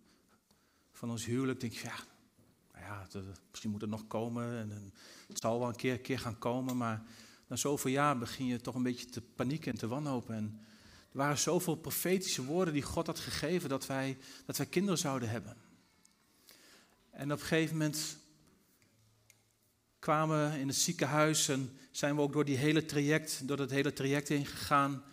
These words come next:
Een hele malle molen. En de doktoren die zeiden van, "Ik denk dat jullie echt aan adoptie moeten gaan denken. Want het is gewoon onmogelijk dat jullie kinderen krijgen." Maar wij geloofden God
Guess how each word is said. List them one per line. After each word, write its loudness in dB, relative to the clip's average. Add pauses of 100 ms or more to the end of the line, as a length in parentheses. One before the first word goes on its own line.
(440)
Een -2
hele 2
malle 2
molen. 2 (720)
En -10
de -2
doktoren 0
die 0
zeiden 4
van, -2 (920)
"Ik -4
denk 0
dat -2
jullie 2
echt -2
aan 0
adoptie 0
moeten -2
gaan 0
denken. 0
Want -6
het -8
is 0
gewoon -2
onmogelijk 0
dat -4
jullie -6
kinderen -2
krijgen." -8 (2750)
Maar -6
wij 0
geloofden 2 (160)
God -4